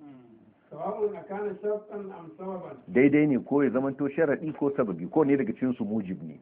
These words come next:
Speaker 2: shine yake wajabta abu. Hmm? Ko ba haka ba, duk da yake akwai bambanci tsakanin sharadi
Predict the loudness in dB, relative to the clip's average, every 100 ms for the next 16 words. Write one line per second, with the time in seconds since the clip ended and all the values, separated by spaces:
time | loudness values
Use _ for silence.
0 | -4 0 0 0 0 0 0 -2 -6 -10
1 | -10 -16 _ -20 -20 -20 -20 -12 -4 -2
2 | -2 0 4 6 6 4 -2 -2 2 2
3 | 2 2 2 4 4 4 2 0 -10 -16
4 | _ -20 -16 -14 -4 0 0 0 4 4
5 | 4 0 0 0